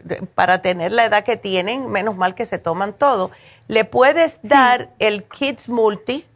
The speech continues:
Speaker 1: Al grande, si es grande, grande, le puedes dar el Vitamin setenta y cinco, uno al día. Pero al más chiquito le puedes dar el Kids Multi Gummies.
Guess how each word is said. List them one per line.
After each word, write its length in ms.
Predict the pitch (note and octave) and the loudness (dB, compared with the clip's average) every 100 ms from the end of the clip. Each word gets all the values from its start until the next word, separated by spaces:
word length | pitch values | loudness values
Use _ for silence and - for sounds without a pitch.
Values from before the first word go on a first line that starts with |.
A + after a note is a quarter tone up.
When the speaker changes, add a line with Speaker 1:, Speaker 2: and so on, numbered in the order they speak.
| _ - - | _ -4 2
Speaker 1:
Al 180 | B3 G#3+ | 2 4
grande, 440 | D#4 G4 G#4 F4 | 4 4 4 0
si 140 | D4+ | 2
es 120 | D#4+ C4+ | 2 4
grande, 400 | D4 D4+ C#4+ A#3+ | 4 4 2 2
grande, 380 | A3+ A#3+ C#4 A#3 | 4 4 2 0
le 100 | G3+ | 2
puedes 400 | A3 A3+ A3 - | 2 2 0 2
dar 400 | G#3 G3+ F#3+ - | 4 4 -2 -4
el 160 | F#3+ F3+ | -2 -2
Vitamin 400 | G3+ F#3+ F#3 F#3+ | -2 -2 -2 -4
setenta 360 | G#3 F#3 E3+ | -4 -4 -6
y 40 | F#3+ | -8
cinco, 340 | - A3+ G3 | -6 -4 0
uno 220 | E3 F3 D#3+ | 0 0 -2
al 80 | |
día. 260 | F#3+ B3+ - - - _ | -2 -2 -2 -6 -20 _
Pero 220 | A3+ A3 | 2 4
al 80 | A3 | 4
más 220 | A#3 B3+ | 2 0
chiquito 600 | - E4 - D4+ B3+ G3+ | 0 -8 -4 -2 0 0
le 140 | G3+ G3+ | 0 0
puedes 380 | A3 G#3+ B3+ B3+ | 0 2 2 2
dar 180 | B3 | 2
el 160 | A3+ G3 | 2 -4
Kids 320 | - B3+ B3+ | -6 -8 -6
Multi 420 | A3+ A#3+ B3 B3+ | 0 0 0 -6
Gummies. 680 | F#3 F#3+ G3+ F3+ C3 - _ | -4 2 2 2 -4 -10 _